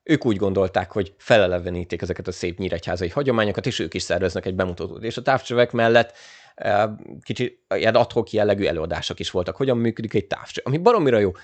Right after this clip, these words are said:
mert számtalanszor küzdködünk mi is azzal, hogy ott állnak már a távcsövek, ott vagyunk kinn a mezőn, még szürkület van, vagy már felhők vannak, és nem tudunk mit mutatni. Mit lehet mutatni?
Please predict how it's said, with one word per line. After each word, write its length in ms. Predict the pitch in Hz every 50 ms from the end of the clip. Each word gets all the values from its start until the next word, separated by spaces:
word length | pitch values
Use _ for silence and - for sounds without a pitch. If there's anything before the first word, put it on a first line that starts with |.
| _ _
mert 160 | - 110 - _
számtalanszor 580 | - - 277 247 170 - 120 113 - - 117
küzdködünk 420 | - - 120 - - 113 107 104 92
mi 80 | 107
is 140 | 117 101 -
azzal, 220 | 113 104 101 110 110
hogy 180 | 113 110 107 - - _
ott 240 | - 180 170 - -
állnak 220 | 139 120 117 104
már 120 | 123 110 101
a 80 | -
távcsövek, 540 | - 151 156 160 - - 185 185 175 165 - - - - - - _
ott 160 | 139 139 131
vagyunk 220 | 131 117 117 113
kinn 140 | - 123 110
a 40 | 104
mezőn, 440 | 110 131 139 135 165 170 165 156 - - - _ -
még 200 | 120 123 123 -
szürkület 480 | - 139 139 135 - - 156 156 143
van, 220 | - 165 165 160 -
vagy 200 | 117 110 113 117
már 280 | 120 127 143 135 113
felhők 400 | - - 131 127 123 139 139 135
vannak, 400 | - 131 135 135 135 - - _ _
és 120 | - -
nem 160 | - 120 104 92
tudunk 220 | - 107 95 92
mit 140 | 98 90 -
mutatni. 460 | 104 98 - 101 98 - 90 90 -
Mit 160 | - 120 120 -
lehet 200 | 135 123 123 -
mutatni? 520 | 135 - - 113 101 117 107 101 - _